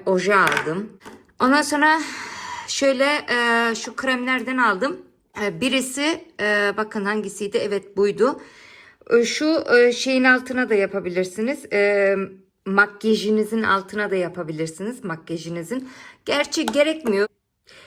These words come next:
Hani isterseniz bunu da makyajın altına yaparsınız.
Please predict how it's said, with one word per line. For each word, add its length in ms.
Hani 320
isterseniz 800
bunu 220
da 80
makyajın 560
altına 380
yaparsınız. 800